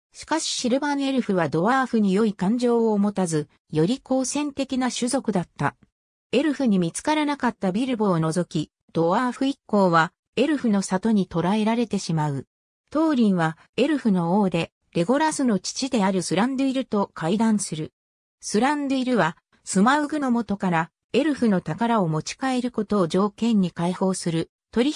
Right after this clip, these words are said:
引を持ちかけるが、かつて王国を奪われた際に見捨てられた恨みを未だに、忘れていないトーリンは取引を拒否。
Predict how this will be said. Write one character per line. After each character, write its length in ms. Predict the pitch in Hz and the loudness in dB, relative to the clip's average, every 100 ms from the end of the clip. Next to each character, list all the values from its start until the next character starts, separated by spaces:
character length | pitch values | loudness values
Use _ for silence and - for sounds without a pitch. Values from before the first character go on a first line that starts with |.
| - - | -2 0
引 100 | 196 | 2
を 80 | |
持 140 | 156 156 | 2 -2
ち 120 | - | -4
か 140 | 247 | -8
け 140 | 240 208 | -2 0
る 100 | 185 | 0
が、 200 | 156 160 _ _ | 0 -4 _ _
か 160 | - 302 | -6 -4
つ 140 | - | -2
て 100 | - | 0
王 140 | 196 262 | 0 2
国 320 | 269 - 240 | -2 0 2
を 100 | 233 | 4
奪 220 | 208 233 | 4 4
わ 120 | 233 | 2
れ 120 | 226 208 | 0 -2
た 160 | 226 | -4
際 240 | - 254 214 | -2 0 2
に 100 | 175 | 2
見 100 | 170 | 0
捨 100 | - | 0
て 140 | 254 | 0
ら 120 | 254 | 2
れ 120 | 240 | 0
た 220 | - 208 190 | 0 0 2
恨 140 | 233 | 2
み 140 | 220 214 | 2 2
を 80 | |
未 260 | 185 175 202 | 2 2 2
だ 120 | 202 | 2
に、 200 | 185 185 - _ - | 2 0 -2 _ -6
忘 280 | 170 - 254 | -4 -2 -2
れ 100 | 311 | 0
て 140 | 277 | 0
い 120 | 269 | 0
な 120 | 269 | 0
い 80 | 262 | -2
ト 180 | 269 285 | 0 2
ー 40 | |
リ 120 | 233 190 | 2 2
ン 60 | |
は 120 | 165 | 0
取 200 | - 165 | 0 -2
引 320 | 233 - - 165 | -2 -4 -2 -2
を 60 | |
拒 180 | - 220 | -2 -4
否。 260 | - 151 | -4 -6